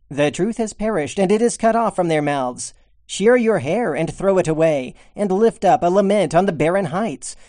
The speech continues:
for Yahweh has rejected and forsaken the generation of his wrath.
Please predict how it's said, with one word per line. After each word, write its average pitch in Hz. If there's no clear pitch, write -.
for 240
Yahweh 208
has 139
rejected 156
and 165
forsaken 202
the 156
generation 190
of 151
his 165
wrath. 135